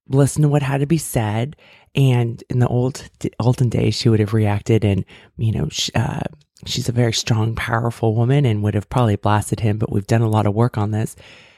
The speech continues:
And then the next day she was exhausted and she couldn't figure out what it was. But that's the, what the, happens with the indulging in the drama. That's what happens when we take on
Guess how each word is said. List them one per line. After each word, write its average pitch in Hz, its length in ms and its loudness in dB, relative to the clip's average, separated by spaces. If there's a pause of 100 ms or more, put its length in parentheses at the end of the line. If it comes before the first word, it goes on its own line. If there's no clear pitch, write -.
(220)
And 143 160 4
then 139 120 4
the 135 80 4
next 151 260 2
day 254 100 2
she - 160 0
was 110 140 0
exhausted 160 640 -4
and 110 100 -4
she - 140 -8
couldn't - 240 -2
figure 147 200 0
out - 100 -2
what 123 100 -2
it - 100 -4
was. 147 400 -2 (320)
But 151 140 -6
that's 180 260 0
the, 240 120 -8
what 190 240 4
the, 143 260 0
happens 156 440 -2
with 123 120 -2
the 127 160 -2
indulging 127 640 2
in 127 100 0
the 113 80 -6
drama. 123 480 -2 (300)
That's 147 200 -4
what 233 120 -2
happens 175 420 -2
when 139 100 0
we 131 140 0
take 151 480 -2
on 135 420 2